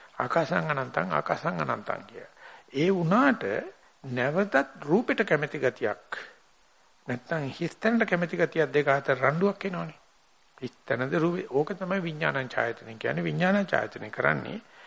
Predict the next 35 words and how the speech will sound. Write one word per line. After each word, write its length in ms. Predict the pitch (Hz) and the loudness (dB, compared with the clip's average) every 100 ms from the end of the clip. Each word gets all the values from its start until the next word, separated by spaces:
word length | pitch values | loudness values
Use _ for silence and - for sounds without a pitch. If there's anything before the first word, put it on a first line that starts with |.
| - - | -20 -18
මේ 180 | - 127 | -8 -6
රූපය 420 | 117 143 160 - 78 | -2 0 0 2 2
සහ 120 | 139 143 131 | 2 0 0
අරූපය 480 | 110 - 151 147 120 | 0 2 2 2 0
දෙක 180 | 123 120 | 0 2
දෙකට 340 | 104 104 117 | 4 4 2
බෙදාගෙන 580 | 131 151 95 104 92 104 | 2 4 6 4 2 -6
එක්ක 280 | 127 131 - | -4 -6 -4
රූපය 400 | 117 123 139 - | -2 0 0 2
හොඳයි, 400 | 131 143 151 196 | 0 2 2 2
අරූපය 320 | 190 156 160 | 2 0 0
හොඳ 180 | 135 113 | 0 -2
නැහැ 220 | 104 - | -6 -6
කියන. 120 | 101 110 | -6 -8
නැත්තම් 280 | 127 90 | -4 -4
අරූපය 340 | 78 139 185 208 | -2 -2 0 0
හොඳයි, 300 | 117 110 190 | 0 0 0
රූපය 260 | 220 220 | 0 0
හොඳ 180 | 196 151 | 0 0
නැහැ 240 | - 107 - | -4 -6 -8
කියන. 240 | - - _ _ - - | -16 -20 _ _ -20 -20
ඒ 160 | - 147 | -4 -4
නිසා 240 | 131 175 - | 0 0 2
ආකාසානං 760 | 120 - 180 170 185 170 165 | 2 2 2 2 2 2 0
ඡායතනෙට 460 | 151 156 147 - - | 4 4 4 -2 -8
ගිය 220 | 113 127 135 | -6 -4 -4
කෙනා 300 | - 147 - | -2 -2 0
හැර 260 | - 139 214 - - - _ _ _ _ _ _ _ _ _ _ _ _ _ _ _ _ | 2 4 4 0 -4 -12 _ _ _ _ _ _ _ _ _ _ _ _ _ _ _ _
වෙන 140 | 123 127 | -2 0
කෙනෙකුට 420 | 117 135 160 196 | -4 -2 0 2
දැනගන්න 500 | 165 143 147 160 160 | 2 2 0 0 0
බෑ 200 | 151 160 | 0 -2
විඥානය 460 | 139 131 131 127 | -4 -4 -2 -2
මෙතනදී 420 | 120 117 117 117 120 | -4 -6 -8 -6 -8
කරන 300 | 113 117 | -8 -6